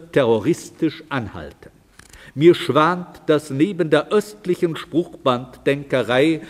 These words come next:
auch bereits eine westliche unesco-Philosophie heranreift, und ich wäre nicht erstaunt, wenn sie auf Tagungen und Kongressen als fördernswert approbiert würde und wenn man Projekte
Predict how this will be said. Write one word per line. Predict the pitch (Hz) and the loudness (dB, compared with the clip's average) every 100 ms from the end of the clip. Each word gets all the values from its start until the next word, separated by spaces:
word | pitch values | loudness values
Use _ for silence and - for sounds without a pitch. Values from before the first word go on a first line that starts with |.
| - | -4
auch | - 160 | 2 2
bereits | - 165 165 196 - | 4 4 4 0 -4
eine | 185 170 165 | 0 2 4
westliche | 156 220 - - 196 208 | 4 0 -2 -10 -4 -2
unesco-Philosophie | 175 170 175 208 - - 175 170 175 160 147 139 - 240 143 | 0 0 -2 -4 -6 -2 0 0 0 2 2 0 -2 -8 -6
heranreift, | 107 98 104 101 151 196 202 - - - - 180 | -4 -4 -4 -2 0 0 -2 -10 -20 -20 -12 -2
und | 185 | 0
ich | - 160 | 2 6
wäre | 196 196 | 8 8
nicht | 185 262 - - | 4 0 -4 -4
erstaunt, | 220 202 - 180 160 110 - - - - - | -2 -2 2 4 4 2 -6 -16 -20 -20 -4
wenn | - 180 | 2 2
sie | 180 190 | 4 4
auf | 170 - - | 4 4 0
Tagungen | 175 202 220 220 196 196 | 2 2 2 0 0 -2
und | 180 - | -4 -2
Kongressen | 180 165 143 175 175 - 90 87 - 180 | 0 0 2 2 0 -6 -12 -14 -16 -2
als | 143 - - | 0 0 -2
fördernswert | - 208 180 160 147 - 135 160 - | 4 4 4 -2 -2 -4 -2 -2 -4
approbiert | 143 - 120 110 175 220 - | -8 0 0 0 -2 -4 -4
würde | 139 175 165 170 165 - | 6 6 8 4 4 0
und | - 143 | -4 2
wenn | 160 156 | 4 4
man | 147 139 | 2 0
Projekte | 127 127 170 208 - - 190 | 2 4 2 0 -2 2 2